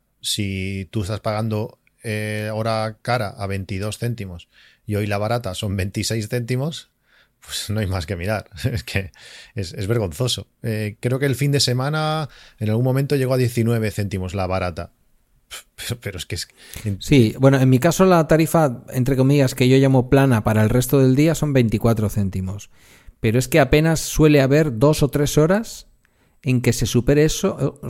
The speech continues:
Speaker 2: por debajo, por muy poquito. En
Speaker 1: Sí,
Speaker 2: horario
Speaker 1: sí.
Speaker 2: diurno me refiero.
Speaker 1: Bueno,
Speaker 2: Claro,
Speaker 1: eh,
Speaker 2: por la noche
Speaker 1: hoy,
Speaker 2: ya
Speaker 1: por
Speaker 2: es
Speaker 1: ejemplo,
Speaker 2: incompetencia.
Speaker 1: hoy, por ejemplo, eh, el, la más barata son veintiséis en todo, durante todo el día, ni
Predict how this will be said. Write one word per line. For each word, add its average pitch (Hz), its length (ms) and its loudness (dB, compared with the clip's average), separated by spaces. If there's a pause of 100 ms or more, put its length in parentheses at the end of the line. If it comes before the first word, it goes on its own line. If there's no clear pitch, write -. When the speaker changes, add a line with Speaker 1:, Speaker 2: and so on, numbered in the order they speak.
(140)
Speaker 2:
por 131 160 2
debajo, 156 520 0 (180)
por 123 160 4
muy 147 140 4
poquito. 113 500 -2 (680)
En 120 120 2
Speaker 1:
Sí, 120 60 4
Speaker 2:
horario 160 280 6
Speaker 1:
sí. 170 60 4
Speaker 2:
diurno 127 400 6
me 98 120 2
refiero. 95 540 -2 (340)
Speaker 1:
Bueno, 104 260 -4
Speaker 2:
Claro, 120 160 4
Speaker 1:
eh, 110 40 4
Speaker 2:
por 98 160 2
la 95 100 0
noche 113 320 0
Speaker 1:
hoy, 110 80 4
Speaker 2:
ya 120 100 6
Speaker 1:
por 135 100 4
Speaker 2:
es 127 80 4
Speaker 1:
ejemplo, 147 220 2
Speaker 2:
incompetencia. 127 520 0
Speaker 1:
hoy, 117 100 0
por 120 160 0
ejemplo, 147 680 -4
eh, 98 500 -8 (420)
el, 95 340 -8
la 92 80 -8
más 107 160 -4
barata 113 260 -2
son 110 180 -2
veintiséis 107 760 -6 (160)
en 98 160 -8
todo, 101 140 -4
durante 98 240 -2
todo 110 220 -2
el 101 100 -4
día, 143 240 -2
ni 110 300 -6